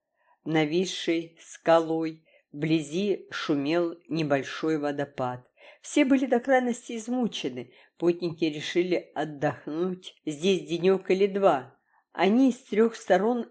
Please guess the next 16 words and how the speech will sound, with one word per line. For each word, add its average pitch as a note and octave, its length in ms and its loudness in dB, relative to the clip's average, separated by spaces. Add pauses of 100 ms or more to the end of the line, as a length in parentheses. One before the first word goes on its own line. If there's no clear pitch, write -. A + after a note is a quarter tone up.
(100)
обложили G3 600 0
место F#3+ 480 0
стоянки F#3 760 0
камнями E3+ 800 -4 (400)
и F3+ 180 0
сделали G#3 880 2 (120)
насыпь E3+ 640 -2 (140)
из E3+ 320 -4
гравия. C3+ 840 -4 (200)
Отгородившись F#3 1200 2 (200)
таким G3 380 4
образом D#3+ 560 4
от D3+ 120 -6
холодного F#3+ 580 2
ветра, G#3+ 480 0
сели C4+ 460 -2